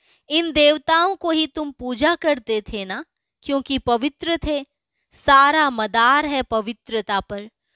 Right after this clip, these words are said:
विघ्न भी इसमें ही पड़ते हैं। चाहते हैं दुनिया में पीस हो। बाबा कहते हैं सिवाय पवित्रता के शांति कभी हो न सके।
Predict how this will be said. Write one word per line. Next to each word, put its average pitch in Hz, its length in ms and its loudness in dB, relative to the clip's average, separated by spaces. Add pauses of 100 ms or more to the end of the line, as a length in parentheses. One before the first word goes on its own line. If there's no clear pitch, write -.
(200)
विघ्न 311 460 2
भी 302 180 4
इसमें 247 520 -4
ही 277 160 0
पड़ते 233 460 -4
हैं। 208 220 -12 (500)
चाहते 294 480 2
हैं 339 220 -2
दुनिया 269 400 -2
में 269 160 0
पीस 240 520 -6
हो। 262 300 -4 (420)
बाबा 233 380 4
कहते 220 440 -6
हैं 311 180 -2
सिवाय 269 580 2
पवित्रता 247 760 -2
के 226 300 -10 (280)
शांति 302 640 0
कभी 247 380 -2
हो 214 260 0
न 208 180 -6
सके। 202 420 -12